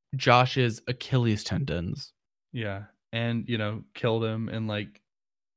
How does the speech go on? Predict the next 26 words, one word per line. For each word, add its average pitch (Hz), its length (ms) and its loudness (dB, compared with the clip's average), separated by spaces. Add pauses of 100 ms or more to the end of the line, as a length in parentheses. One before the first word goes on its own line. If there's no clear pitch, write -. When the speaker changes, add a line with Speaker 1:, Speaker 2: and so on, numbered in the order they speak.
Speaker 2:
cut 127 220 2
him 123 120 2
up 117 440 2
and 107 180 -4
sewed 120 340 0
him 117 100 2
back 113 220 2
together 110 520 2
and 110 140 -2
shit. 113 220 0
Like, 113 180 -2
that 160 160 4
guy 226 140 4
was 117 240 2
weird. 101 760 0 (380)
His 135 180 2
whole 151 280 6
thing 135 640 0 (360)
was, 120 200 2
like, 107 160 4
he 117 180 0
wanted 104 440 0
to 110 60 -2
be 113 160 0
a 107 60 0
surgeon, 113 720 2